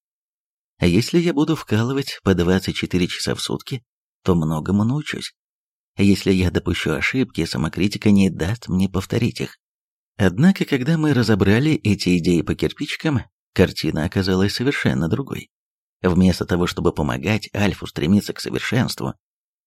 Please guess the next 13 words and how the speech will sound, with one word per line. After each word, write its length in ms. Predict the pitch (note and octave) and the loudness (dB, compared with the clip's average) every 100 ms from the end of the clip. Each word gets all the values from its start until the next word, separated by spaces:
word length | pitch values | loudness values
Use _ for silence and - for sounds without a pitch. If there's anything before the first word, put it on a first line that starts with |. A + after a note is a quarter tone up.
| _ - | _ -2
зачастую 760 | F2 F#2+ A#2 - G3+ F3 - | 0 2 0 0 2 2 2
эти 160 | - A#2 | -2 2
негативные 680 | A2+ G2+ F#2+ B2+ G#2+ F#2+ E2+ | 2 2 0 2 4 4 4
мысли, 480 | D#3+ - D#3+ B2+ - _ _ - | 0 0 -2 -2 -6 _ _ -6
которые 400 | G2 E3+ F3 A#2 | -2 2 2 2
снова 480 | - D#2 B2 D#3 C#2+ | -2 0 0 0 -2
и 80 | - | -4
снова 360 | - D3+ C3+ | -2 -2 0
возникали 600 | F#2 G2+ - - B2 C3+ | 0 -2 -4 -4 -4 -2
у 80 | - | -2
него 260 | D2+ D2+ D#2 | -2 -2 -4
в 60 | |
голове, 400 | D#2+ E2 C#3 F#3 | -4 -2 0 0